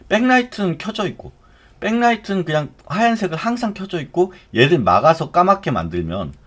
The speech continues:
막 까맣게 만들려면 결국은 알지비를 모두 닫아야 되겠죠? 그렇게 만들면 당연히 전력은 까만색을 보고 있는데도 전력을 소비하잖아요. 그러니까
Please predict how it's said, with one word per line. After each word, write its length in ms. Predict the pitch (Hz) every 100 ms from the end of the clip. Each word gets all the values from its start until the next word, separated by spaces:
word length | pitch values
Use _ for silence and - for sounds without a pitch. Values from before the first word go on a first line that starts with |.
| _ _ _ _ -
막 340 | 107 127 -
까맣게 600 | 190 220 247 233 208 - -
만들려면 600 | 123 143 156 143 135 120
결국은 520 | 127 135 135 127 - -
알지비를 880 | 117 160 147 - 143 139 - 123 120
모두 340 | 98 120 123
닫아야 380 | - 107 139 127
되겠죠? 460 | 92 92 - 226 _ _ _ _ _ -
그렇게 240 | 151 -
만들면 480 | 135 95 110 107 117
당연히 800 | - 104 143 165 95 98 92 64 - _ _ - _ _ _ _ _ _ _ _
전력은 840 | - 117 156 185 151 120 123 67 67 _ _ _ -
까만색을 580 | 202 247 277 262 247 165
보고 240 | 117 117
있는데도 340 | 113 95 92
전력을 680 | - - 92 107 95 85 76 - -
소비하잖아요. 720 | 175 190 170 - 67 57 64 _ _ _ _ -
그러니까 580 | 107 113 95 101 101